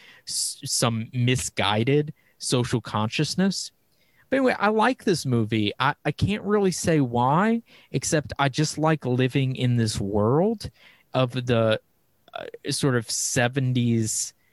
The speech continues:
melodrama. And I like when films exist in these weird gray areas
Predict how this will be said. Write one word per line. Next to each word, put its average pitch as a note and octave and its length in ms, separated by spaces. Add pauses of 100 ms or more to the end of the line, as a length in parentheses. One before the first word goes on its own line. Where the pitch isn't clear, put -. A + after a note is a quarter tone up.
(340)
melodrama. D#3 1120 (240)
And C3+ 640 (460)
I B2 580 (800)
like F3 640
when G3 480 (440)
films F#3 640
exist D3 720
in C#3 120
these C3 220
weird C#3 600
gray B2+ 480
areas G#2+ 640